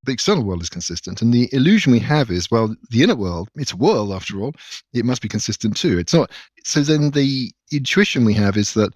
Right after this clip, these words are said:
any inconsistencies I come up with must be some kind of reading error.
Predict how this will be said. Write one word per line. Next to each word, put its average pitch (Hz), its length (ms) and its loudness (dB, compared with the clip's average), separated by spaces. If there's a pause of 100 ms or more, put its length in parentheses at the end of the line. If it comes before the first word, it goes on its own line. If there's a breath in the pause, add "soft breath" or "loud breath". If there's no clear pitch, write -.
(120)
any 156 400 2
inconsistencies 120 680 -4
I 95 220 2 (220)
come 127 180 4
up - 140 -2
with 90 120 -4
must 127 160 -2
be 113 80 -4
some 123 160 2
kind 107 200 0
of 90 100 -4
reading 98 300 6
error. 82 260 0